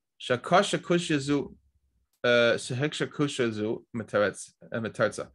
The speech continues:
He asks this question, he answers it. Mashma de Svirle Gam Kain, the Ben Noach Lo Nemar de Pasuk V'chai Behem. He also holds that a non-Jew is not given this instruction, uh, or this application of "you shall live in them"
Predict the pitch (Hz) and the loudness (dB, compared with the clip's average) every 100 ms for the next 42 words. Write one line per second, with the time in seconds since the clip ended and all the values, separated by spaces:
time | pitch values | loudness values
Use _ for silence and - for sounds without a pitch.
0 | _ _ _ - 180 180 151 - 160 170 | _ _ _ 2 2 2 -2 2 2 4
1 | 147 127 123 113 110 123 117 127 151 180 | -2 0 -2 -2 -8 -8 -6 0 2 2
2 | 170 139 131 - 165 185 156 135 131 _ | 0 -2 -6 0 6 8 8 6 4 _
3 | _ _ - 143 170 156 143 - - - | _ _ 2 4 6 2 -4 -12 -20 -20
4 | - - - 127 131 139 131 127 139 143 | -20 -10 0 2 2 0 0 2 2 6
5 | 190 190 143 151 160 160 165 151 147 160 | 6 6 6 4 6 4 4 4 4 4
6 | 156 151 147 131 120 117 123 127 160 - | 2 -2 -2 2 2 2 0 2 0 6
7 | 190 202 185 147 147 135 127 139 _ _ | 6 6 4 6 6 6 4 -6 _ _
8 | _ _ _ 131 127 - - 127 135 139 | _ _ _ 2 2 0 -4 2 4 4
9 | 135 135 127 120 127 131 127 131 127 139 | 4 2 2 2 4 4 2 -4 0 2
10 | 127 123 120 - 117 117 - 127 - 123 | 2 0 0 -2 -8 -6 0 0 0 -2
11 | 117 - 120 117 113 120 113 110 - 123 | -2 2 4 4 4 4 0 0 0 0
12 | 117 - 123 - - 120 113 113 117 120 | -2 0 0 -2 0 0 0 -4 -2 0
13 | 117 120 - 107 104 101 131 | 2 0 0 -4 -4 -4 -6